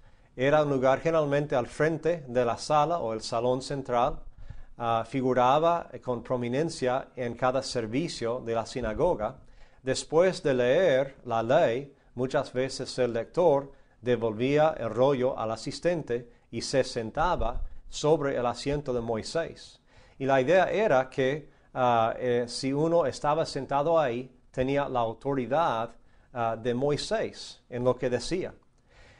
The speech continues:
Y las bancas más cercanas al asiento de Moisés eran las más honorables. Ah, Cristo las llama, ah, los primeros asientos en la sinagoga y dice que, ah, muchos maestros y fariseos,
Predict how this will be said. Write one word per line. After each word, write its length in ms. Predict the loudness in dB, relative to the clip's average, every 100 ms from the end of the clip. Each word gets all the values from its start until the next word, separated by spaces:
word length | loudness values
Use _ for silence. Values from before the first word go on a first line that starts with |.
| _
Y 120 | 0 2
las 200 | 2 4
bancas 540 | 4 4 0 -2 -4
más 260 | 0 2 0
cercanas 840 | 0 0 4 2 4 -2 -6 -10 -4
al 120 | -2
asiento 460 | -2 -2 -4 -2 0
de 100 | 0
Moisés 580 | -2 -2 -2 -2 -2
eran 260 | -2 0 0
las 220 | -2 -2
más 280 | -2 -2 -2
honorables. 840 | -6 -2 0 0 -4 -14 -18 -20 _ _ -20 -6
Ah, 200 | -2 -2
Cristo 580 | 0 0 0 2 2 2
las 260 | -2 -2 0
llama, 440 | 0 0 0 -2 -2
ah, 240 | -2 -2
los 260 | -2 -4 -4
primeros 560 | -4 0 2 0 -2
asientos 720 | -6 -6 -4 -4 -4 -6 -6
en 120 | -4
la 80 | -4
sinagoga 680 | -4 -4 0 2 2 0 -6 -10 -18 -20 -20 -6
y 100 | 0
dice 380 | 0 0 -2 -2
que, 400 | 2 2 2 -4 -18 _
ah, 380 | -2 0 0 -2
muchos 440 | -2 -2 -2 -4 -4
maestros 580 | 0 0 0 -4 -8 -8
y 60 |
fariseos, 800 | -4 -2 -2 -2 2 2 0 -6